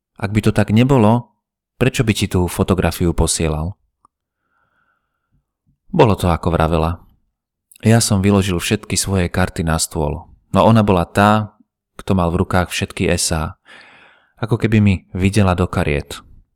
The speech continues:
„Ako si nemáme na výber,“ povedal som rezignovane. Usmiala sa. „Aj pre teba to bude najlepšie. Nájdeme ju.“ Skončila s čistením uší.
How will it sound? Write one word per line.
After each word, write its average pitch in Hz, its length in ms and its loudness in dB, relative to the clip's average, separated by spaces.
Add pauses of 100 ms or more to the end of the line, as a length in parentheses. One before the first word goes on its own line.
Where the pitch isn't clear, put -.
(1800)
„Ako 117 140 -4
si 117 160 2
nemáme 110 400 6
na 107 160 4
výber,“ 90 480 0 (320)
povedal 90 320 2
som 87 240 -2
rezignovane. 82 640 -2 (960)
Usmiala 80 460 -2
sa. - 320 -8 (880)
„Aj 92 240 0
pre 101 240 2
teba 101 240 2
to - 80 -4
bude 90 240 -2
najlepšie. 85 720 -4 (560)
Nájdeme 104 480 2
ju.“ 78 160 -2 (1400)
Skončila 101 560 0
s - 160 -4
čistením 85 560 -2
uší. 78 480 -4